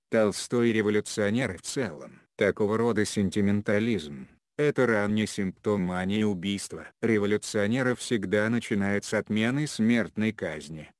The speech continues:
а заканчивают попытками убить всех тех, кто не вторит их убеждениям.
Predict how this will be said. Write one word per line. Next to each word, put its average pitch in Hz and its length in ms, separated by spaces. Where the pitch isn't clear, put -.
а 127 120
заканчивают 110 840
попытками 104 760
убить 92 380
всех - 420
тех, 113 420
кто 110 200
не 110 120
вторит 104 460
их 131 180
убеждениям. 85 840